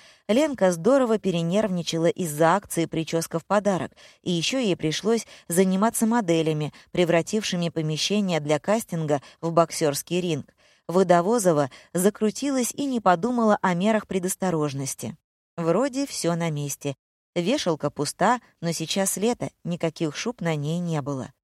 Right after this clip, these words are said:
На смену злости пришли давящая усталость и тоска. После тяжёлого дня хорошо вернуться домой,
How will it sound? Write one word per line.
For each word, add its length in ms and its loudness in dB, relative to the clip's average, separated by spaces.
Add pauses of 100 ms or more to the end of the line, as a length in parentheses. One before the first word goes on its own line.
На 160 4
смену 400 2
злости 440 2
пришли 440 0
давящая 540 2
усталость 680 0
и 100 -6
тоска. 540 -6 (420)
После 280 -4
тяжёлого 580 4
дня 300 2
хорошо 420 0
вернуться 480 0
домой, 500 0